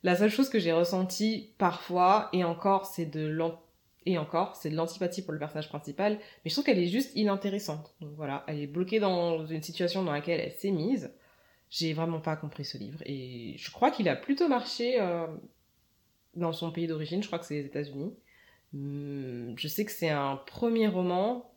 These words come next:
mais vraiment, j'ai, la plume est pas non plus hyper développée, je sais pas.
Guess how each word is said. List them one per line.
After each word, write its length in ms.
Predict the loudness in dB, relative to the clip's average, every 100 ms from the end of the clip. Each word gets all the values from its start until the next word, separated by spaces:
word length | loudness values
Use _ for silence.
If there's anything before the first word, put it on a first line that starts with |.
| _ _ _ -10
mais 340 | -4 -2 -2
vraiment, 380 | -2 -2 0 -2
j'ai, 340 | -2 -4 -6 -12 _ _ _ -12
la 160 | -10 -8
plume 260 | -2 0
est 60 | 2
pas 280 | 2 2 2
non 140 | 0
plus 220 | -4 -8
hyper 300 | -8 -4 -4
développée, 540 | -4 -6 -6 -4 -4 -6
je 120 | -12
sais 160 | -14 -14
pas. 280 | -14 -14